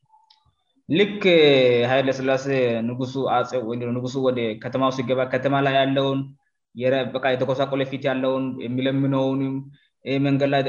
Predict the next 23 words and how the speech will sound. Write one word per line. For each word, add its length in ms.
ትንሽ 280
በቃ 200
የደከም 400
ያሉትን 360
በሙሉ 480
ሰብስቦ 420
አንድ 180
የሆነ 160
አዳራሽ 260
ውስጥ 180
አጎሯ-፣ 400
አጎሯቸው 500
ማለት 220
ነው። 120
ከተማውን 400
አጸዱ፣ 360
ውሃ 180
ረጩ፣ 300
ምን 200
አደረጉ? 300
በቃ 240
አለ 200
አይደለ 220